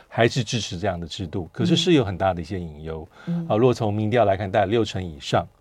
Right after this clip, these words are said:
Speaker 1: 啊支持这个制度，但是后面有很多很复杂原因啊。有人认为说这是一个重要的历史的一个传承，很多人说这是英国文化里面这个自我认同的一个很重要的一些元素。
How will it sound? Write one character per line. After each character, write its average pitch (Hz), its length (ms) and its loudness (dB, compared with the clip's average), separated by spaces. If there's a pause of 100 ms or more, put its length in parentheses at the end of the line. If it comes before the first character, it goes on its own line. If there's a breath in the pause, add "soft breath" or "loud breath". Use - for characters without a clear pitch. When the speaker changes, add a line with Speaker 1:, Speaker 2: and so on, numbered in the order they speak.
(240 soft breath)
Speaker 1:
啊 92 160 0
支 110 240 -4
持 90 340 -4 (120)
这 104 100 -8
个 87 140 -4
制 101 200 -6
度， 87 200 -6
但 143 120 4
是 147 60 2
后 185 160 0
面 180 140 6
有 160 40 4
很 113 240 -4
多 131 280 4 (260 loud breath)
很 104 160 -4
复 117 180 0
杂 98 200 4
原 92 200 -4
因 95 160 -8
啊。 98 140 -4
有 92 100 -4
人 101 140 -2
认 120 120 -2
为 104 120 0
说 107 180 0
这 107 140 -4
是 - 140 -8
一 - 20 -6
个 104 80 0
重 170 220 4
要 143 120 6
的 117 80 4
历 117 140 0
史 104 160 -6
的 87 100 -4
一 92 100 -4
个 95 80 -4
传 90 260 -8
承， 82 200 -10 (520 loud breath)
很 107 160 0
多 131 100 6
人 131 120 4
说 123 180 4
这 123 100 -4
是 120 140 -2
英 135 180 0
国 110 160 4
文 101 200 0
化 110 220 2
里 82 120 -8
面 87 260 -8 (160)
这 98 80 -10
个 90 140 -6
自 - 220 0
我 113 120 4
认 110 220 0
同 95 220 -6
的 98 80 -4
一 90 40 -6
个 92 200 -4 (240 loud breath)
很 104 240 0
重 120 180 0
要 104 100 0
的 90 80 -4
一 92 80 -4
些 95 220 -6
元 85 240 -8
素。 98 240 -6